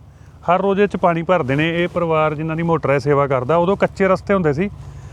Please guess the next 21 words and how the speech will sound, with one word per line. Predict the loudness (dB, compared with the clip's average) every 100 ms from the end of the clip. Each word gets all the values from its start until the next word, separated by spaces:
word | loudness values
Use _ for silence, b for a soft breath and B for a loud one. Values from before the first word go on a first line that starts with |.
| B
ਤੇ | -2
ਸਾਡੇ | 0 0
ਪਿੰਡਾਂ | 0 0 2
ਦੇ | 2
ਲੋਕ | 2 0
ਤੁਰ | -2 -2
ਕੇ | -2
ਧਮਧਾਨ | -2 0 0 0
ਸਾਹਿਬ | 0 0
ਆਉਂਦੇ | 0 -2 -2
ਸੀ। | -4 -8 B B B -8 -8 -4 0
ਇੰਨੇ | 0 0
ਸਮੇਂ | 0 0 0
ਤੋਂ | 2 2
ਇਹ | 2 2 -2 -6 -4
ਸੇਵਾ | 0 2 2
ਨਿਭਾਈ | 2 2
ਜਾਂਦੇ | 0 0
ਨੇ | 2
ਘੜਿਆਂ | 2 2 0
ਦੀ। | 0